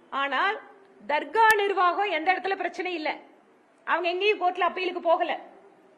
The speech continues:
அவங்க எங்கேயும் வந்து இறங்கி நின்னு ஆர்ப்பாட்டம் பண்ணல. ஆனா இந்த தீர்ப்புக்கு எதிரா போராடுறது யாருன்னு பார்த்தா விசித்திரமா இருக்குதுங்க, ஹிந்து அறநிலையத்துறை. ஹிந்து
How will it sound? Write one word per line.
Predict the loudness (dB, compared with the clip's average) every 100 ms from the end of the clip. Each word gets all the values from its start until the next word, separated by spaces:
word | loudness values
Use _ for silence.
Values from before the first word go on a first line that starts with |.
| _ _
அவங்க | 0 2 2
எங்கேயும் | 2 4 4
வந்து | 2 2 2
இறங்கி | 2 2 0
நின்னு | 0 -2
ஆர்ப்பாட்டம் | 0 2 2 2 0 0 -4
பண்ணல. | -4 -2 -4 -8 -18 _ _ _ _ -4
ஆனா | -2 0 0 0 0 -6 -20 _ _
இந்த | -4 -2 0
தீர்ப்புக்கு | 4 4 4 2 2
எதிரா | 4 2 2
போராடுறது | -2 2 4 4 2 -2
யாருன்னு | 0 0 -2 -2
பார்த்தா | -2 0 -4 -4
விசித்திரமா | -6 -4 -2 0 0
இருக்குதுங்க, | -2 -8 -6 -6 -6
ஹிந்து | -6 -4 -4 -2 -2 -2
அறநிலையத்துறை. | -2 0 0 -2 -6 -8 -10 -10 -8 -8 -10 -20 _ _ _ _ _ _ _ _ _
ஹிந்து | -2 0 0